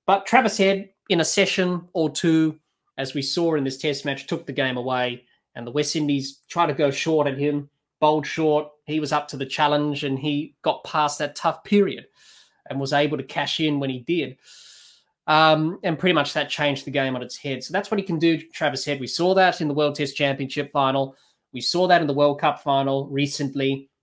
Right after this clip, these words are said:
and we just keep seeing it from Travis Head. He's, he's a match winner, and he gets the job done for Australia, which is fantastic. Also, the other talking point, Steve Smith, opener,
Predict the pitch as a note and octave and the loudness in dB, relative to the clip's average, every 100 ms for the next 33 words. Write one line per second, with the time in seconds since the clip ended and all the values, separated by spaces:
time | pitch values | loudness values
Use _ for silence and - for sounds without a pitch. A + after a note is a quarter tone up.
0 | _ _ - B2+ C3 C3 C#3 G3+ - G#3+ | _ _ -8 -6 -6 -6 -2 -2 0 -2
1 | G3 F3+ E3+ E3 - C3+ C#3+ C3 - C3+ | -2 0 0 0 -4 -2 0 -2 -4 -8
2 | A#2+ B2+ B2+ _ _ _ C#3 B2+ C3+ E3+ | -6 -10 -12 _ _ _ -8 -2 2 4
3 | - E3 E3 F#3+ - - _ - B2+ C3 | 4 0 0 0 -4 -18 _ -12 -6 -4
4 | D#3 - C#3 D3+ C3+ C#3 C3+ C#3 B2+ - | -4 -6 2 2 4 2 2 -2 -4 0
5 | C3+ B2+ B2+ B2 - A#2+ - - D#3 - | 0 0 -4 -8 -6 -8 -6 -6 -4 -4
6 | D3+ G3 _ _ _ _ _ _ _ _ | -8 -10 _ _ _ _ _ _ _ _
7 | _ - - G3 G3 D#3 F3+ G3+ F3+ F3 | _ -4 4 6 6 4 4 6 4 6
8 | D#3+ E3+ E3+ D3+ - D3+ C#3+ - G#3 A3 | 4 2 2 2 2 2 2 4 6 6
9 | A3 F3+ E3 E3+ D#3+ D#3 | 4 4 4 6 4 4